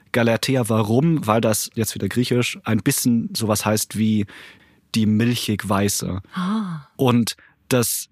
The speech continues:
Speaker 1: Faszinierende finde ich, das ist eigentlich diese Geschichte, die endet
Speaker 2: Ja.
Speaker 1: damit. Es, es gibt dann noch so manchmal in der Mythologie noch so ein paar Randnotizen. Vielleicht hatten die noch Kinder
Speaker 2: Mhm.
Speaker 1: zusammen. Fraglich, wie das dann passiert ist.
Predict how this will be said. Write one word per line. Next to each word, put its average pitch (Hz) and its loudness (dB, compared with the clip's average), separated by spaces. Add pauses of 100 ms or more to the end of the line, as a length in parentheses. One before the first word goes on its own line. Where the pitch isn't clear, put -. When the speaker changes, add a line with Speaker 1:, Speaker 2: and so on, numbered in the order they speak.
(160)
Speaker 1:
Faszinierende 131 0
finde 117 0
ich, 135 -2 (280)
das 120 0
ist 196 0
eigentlich 139 0
diese 135 0
Geschichte, - 0 (140)
die 262 0
endet - 4
Speaker 2:
Ja. - 2
Speaker 1:
damit. 98 -2
Es, 110 0
es 135 0
gibt - 0
dann 143 4
noch 135 2
so 135 -2
manchmal 131 2
in 120 0
der 120 2
Mythologie 117 0
noch 117 0
so 117 -4
ein 110 0
paar 113 0
Randnotizen. 123 0
Vielleicht 107 0
hatten 104 -2
die 104 0
noch 101 -2
Kinder 175 2
Speaker 2:
Mhm. - -2
Speaker 1:
zusammen. 139 2 (520)
Fraglich, 101 -2
wie 110 -2
das 120 2
dann 135 2
passiert 131 0
ist. 135 -2